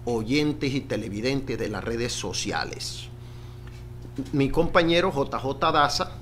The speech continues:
quien ha estado pendiente de todo, tiene un pequeño resumen. ¿Cuándo es el panorama en Valledupar y el departamento del Cesar?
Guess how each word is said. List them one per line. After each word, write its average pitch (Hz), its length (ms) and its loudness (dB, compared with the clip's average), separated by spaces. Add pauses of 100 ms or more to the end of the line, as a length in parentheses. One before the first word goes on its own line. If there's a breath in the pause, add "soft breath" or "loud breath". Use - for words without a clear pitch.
(360)
quien 117 180 6
ha 131 60 4
estado 131 540 2
pendiente 139 640 2
de 156 100 2
todo, 139 380 0 (280 loud breath)
tiene 196 160 0
un 226 80 0
pequeño 180 480 0
resumen. 156 500 2
¿Cuándo 185 300 2
es 185 80 0
el 175 120 -2
panorama 123 720 4 (380 loud breath)
en 143 200 6
Valledupar 135 480 6
y 156 80 6
el 139 80 2
departamento 123 1200 2 (240)
del 127 300 6
Cesar? - 480 2